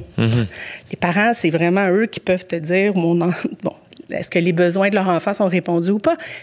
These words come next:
Speaker 2: Puis quand ils sont pas répondus, on a des écoles qui écoutent en général bien, là.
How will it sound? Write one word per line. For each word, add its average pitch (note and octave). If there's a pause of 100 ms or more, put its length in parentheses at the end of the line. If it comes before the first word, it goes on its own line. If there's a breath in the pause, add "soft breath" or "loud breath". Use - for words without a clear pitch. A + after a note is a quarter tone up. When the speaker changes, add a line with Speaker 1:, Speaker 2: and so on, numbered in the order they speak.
Speaker 2:
Puis F3
quand C4+
ils C#4
sont A#3+
pas A#3+
répondus, G#3+ (380 loud breath)
on F3+
a G3
des G3+
écoles F4+
qui -
écoutent -
en F#3
général F#3
bien, G3 (160)
là. E3+